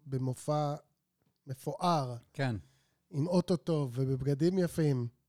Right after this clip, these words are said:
Speaker 1: ובחתיך כזה, כמו שאמרת, גבריות מתפרצת כזאת, גם אבא שלו, ואת... גם קרולינה סיפרה שאבא שלה בא בבגדי זהב או משהו כזה,
Speaker 2: כן,
Speaker 1: משהו
Speaker 2: הכל
Speaker 1: גדול
Speaker 2: בזהב.
Speaker 1: מהחיים, ומצחיק נורא שזה באימג'יז של האייטיז אצלה,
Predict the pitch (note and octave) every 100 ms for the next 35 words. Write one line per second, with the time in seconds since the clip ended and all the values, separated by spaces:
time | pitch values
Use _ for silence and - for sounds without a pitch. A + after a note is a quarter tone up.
0 | _ D3 C3+ C#3 C3+ B2 C3 C#3 F#3+ F#3+
1 | - D3+ C#3+ C3 D3+ D3+ C#3+ E3 C#3 C3
2 | C3 B2 C#3+ D#3+ - C#3 C3 C#3 C#3 E3
3 | F3 - C3+ B2+ D3 D#3 D3 C#3+ D3 C#3
4 | - - - - _ _ D3 D3+ E3+ D#3+
5 | F3 F#3 E3+ E3 D3+ D#3 D3 D3 D3 C3+
6 | C#3+ C3+ C3+ C#3+ C3+ C#3+ E3 D3 D3 D3
7 | D3+ C3+ C#3 D3+ F#3+ C3+ G3+ F#3 D#3 D#3
8 | A3 B3 A3 - G3+ A#3+ - - - -
9 | - C#3+ D3 - A3+ A3 G#3 G#3+ G#3+ E3+
10 | D#3 E3+ G3 F3+ F3 F3 - E3+ D#3+ F3
11 | G3+ F#3 E3 D3+ - C#3+ D#3